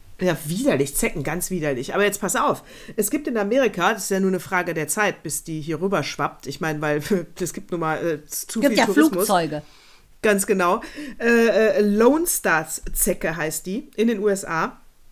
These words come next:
Speaker 1: Ein Stich von der Lone Star Zecke und du hast ein Leben lang eine, äh, Allergie gegen Fleisch, aber extrem. Dir wird übel, du kriegst
Speaker 2: Man sagt das
Speaker 1: Nesselfieber.
Speaker 2: doch nicht, das ist doch bestimmt eine Biowaffe.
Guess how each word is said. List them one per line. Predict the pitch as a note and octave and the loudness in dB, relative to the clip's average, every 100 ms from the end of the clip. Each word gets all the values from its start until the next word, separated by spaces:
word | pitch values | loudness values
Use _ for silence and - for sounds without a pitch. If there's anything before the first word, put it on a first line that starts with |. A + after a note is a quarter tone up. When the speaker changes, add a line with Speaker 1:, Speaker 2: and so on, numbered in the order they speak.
| - - - - - - | -20 -20 -20 -20 -18 0
Speaker 1:
Ein | F#3 C4 D#4 | 2 4 0
Stich | - G#3 E3+ - - - | -2 -2 -4 -10 -20 -20
von | - G#3+ G3+ | -8 -2 2
der | F#3 | 2
Lone | F#3+ A3 C#4 C#4+ | 4 4 4 0
Star | - E3+ D3 | -4 -2 -2
Zecke | D3 D#3+ C#3+ D3 F3+ D#4 _ _ _ _ _ - | -2 -6 -6 -6 -8 -10 _ _ _ _ _ -6
und | G3 | 0
du | G3+ | 0
hast | A3 - | 0 -2
ein | G3+ F#3 | -2 0
Leben | A3 B3+ C#4 | -2 -2 0
lang | B3 F3+ D3 - _ - _ - | 2 2 0 -14 _ -20 _ -6
eine, | F#3 F3+ | -2 0
äh, | E3+ D#3 E3 D#3 | -2 -4 -4 -2
Allergie | F3+ F#3 E3+ D#3 A#3+ B3+ | 2 4 2 2 0 2
gegen | A3 G3 G3 | 0 -2 -4
Fleisch, | - E3+ B2+ - - - - - | -2 -2 -2 -6 -8 -8 -6 -2
aber | F#3 F3+ | 0 2
extrem. | F#3+ F#3+ - - A3+ G#3 C#3+ - - F#3 | 0 -2 -4 -2 2 2 0 -12 -12 -4
Dir | F3 | -4
wird | E3+ - | -4 -2
übel, | A#3+ B3+ B3 A#3+ | -2 2 0 0
du | G3+ | -6
kriegst | F3+ F#3 | -6 -2
Speaker 2:
Man | G3 G3 | 0 2
sagt | G3 B3 - | 6 6 6
das | |
Speaker 1:
Nesselfieber. | B3 B3+ A#3 B3+ | 6 6 6 6
Speaker 2:
doch | A#3 B3+ | 6 6
nicht, | B3+ | 6
das | B3+ C4 | 4 4
ist | C4 | 4
doch | C4 | 6
bestimmt | A#3+ A#3+ C#4 B3+ | 6 2 4 6
eine | G#3+ | 6
Biowaffe. | C#4 E4+ A#3 F#3+ G#3+ A#3+ G#3+ | 4 6 6 6 0 0 -2